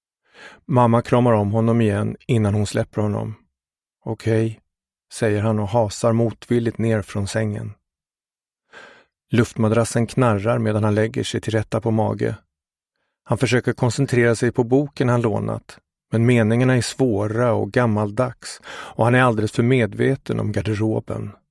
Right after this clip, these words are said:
Lukten där inifrån kommer i pustar,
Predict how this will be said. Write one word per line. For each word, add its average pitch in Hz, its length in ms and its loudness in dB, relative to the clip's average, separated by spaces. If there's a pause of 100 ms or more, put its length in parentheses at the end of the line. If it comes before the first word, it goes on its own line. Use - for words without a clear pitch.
(580)
Lukten 113 520 -2
där 104 160 -4
inifrån 104 520 -2
kommer 104 300 -4
i 104 80 -6
pustar, 113 680 -6